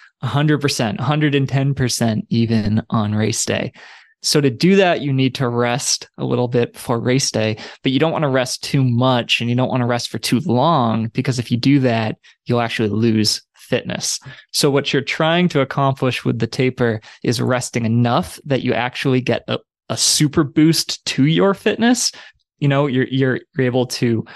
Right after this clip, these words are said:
rest, recover, heal from all the hard training you've done, freshen up your legs, feel a hundred and ten percent, but not rest so long or so much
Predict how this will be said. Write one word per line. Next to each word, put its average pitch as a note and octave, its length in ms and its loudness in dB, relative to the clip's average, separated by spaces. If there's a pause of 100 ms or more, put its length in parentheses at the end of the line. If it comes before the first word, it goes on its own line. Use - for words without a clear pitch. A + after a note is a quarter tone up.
(300)
rest, C#3+ 360 -2
recover, C3+ 440 -2
heal C#3+ 320 2
from C3+ 180 -4
all B2 80 0
the B2 60 -4
hard B2+ 220 -2
training B2+ 280 -2
you've A#2 180 -4
done, C3+ 320 0
freshen D3 400 -2
up C#3 140 -4
your B2+ 100 -2
legs, B2+ 320 0
feel C3 160 0
a A#2 40 0
hundred D#3+ 280 2
and C#3+ 100 2
ten C3+ 200 -2
percent, A#2 480 -4 (240)
but - 100 -4
not C#3 240 -2
rest C3+ 480 -2
so - 380 2
long B2+ 360 2
or A#2+ 80 -4
so - 260 -2
much B2 440 -2